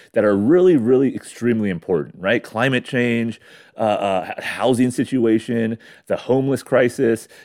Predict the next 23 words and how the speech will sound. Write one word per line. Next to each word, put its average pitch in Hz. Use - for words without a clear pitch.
you 131
know, 110
just 123
all 180
these 120
things 135
about, 113
uh, 113
uh, -
and 127
especially 143
about 95
being 120
green, 82
you 95
know, 95
the 92
idea 110
of 98
the 98
Green 107
New 92
Deal, 98